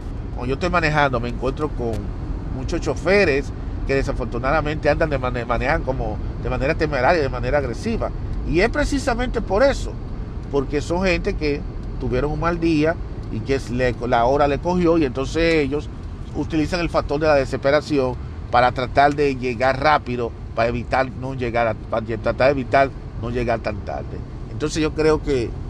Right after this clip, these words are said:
eh, la desesperación a veces, el pánico, la desesperación lleva a mucha gente, lamentablemente, a cometer gravísimos errores. Así que tómelo con calma, asuma la situación como debe ser, sin ningún tipo de problema,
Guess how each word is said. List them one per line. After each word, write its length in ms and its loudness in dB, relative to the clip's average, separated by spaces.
eh, 100 -2
la 120 4
desesperación 600 0
a 60 6
veces, 400 2
el 160 2
pánico, 580 2
la 120 0
desesperación 640 -4
lleva 220 -2
a 40 -4
mucha 260 -6
gente, 340 -6
lamentablemente, 680 0
a 100 0
cometer 580 0
gravísimos 720 0
errores. 640 -6
Así 200 2
que 260 2
tómelo 320 4
con 160 -4
calma, 600 4
asuma 400 -4
la 120 -2
situación 480 -6
como 260 -6
debe 220 -2
ser, 440 2
sin 160 -2
ningún 220 -6
tipo 280 -2
de 100 0
problema, 580 0